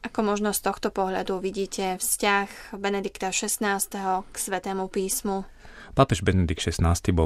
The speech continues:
Speaker 2: predovšetkým profesor a učiteľ dogmatickej teológie. Vyučoval v Tübingene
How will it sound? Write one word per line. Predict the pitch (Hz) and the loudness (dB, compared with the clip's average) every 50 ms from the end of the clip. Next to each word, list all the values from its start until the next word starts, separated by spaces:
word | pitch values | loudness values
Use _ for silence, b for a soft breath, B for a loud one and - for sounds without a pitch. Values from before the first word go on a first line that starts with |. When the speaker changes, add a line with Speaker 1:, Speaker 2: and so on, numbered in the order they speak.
| - - | 4 4
Speaker 2:
predovšetkým | 82 78 80 80 - - 80 - - 80 76 | 2 2 2 0 -2 -2 -4 -2 0 0 0
profesor | - - 87 - 92 85 - - 87 82 82 85 - - - - | 0 0 -2 -2 -2 -4 -2 0 2 4 4 4 2 0 -2 -2
a | - 78 76 76 - | 0 2 2 2 0
učiteľ | - 82 - - 87 - - 82 78 78 76 | 0 -2 -4 -4 -4 -2 0 0 2 2 2
dogmatickej | 80 - 82 76 - 76 - - - 76 73 | 2 2 2 2 2 0 -4 -2 -2 -4 -2
teológie. | - 78 76 71 69 69 69 71 76 73 78 - 107 120 | 0 0 0 0 2 0 0 0 -2 -4 -4 -4 -4 -2
Vyučoval | - - 90 87 - - 78 73 71 85 | 0 0 0 0 0 0 2 2 2 0
v | - - | 0 2
Tübingene | - 98 90 95 95 95 90 92 85 87 90 | 4 4 6 8 6 8 8 8 6 6 6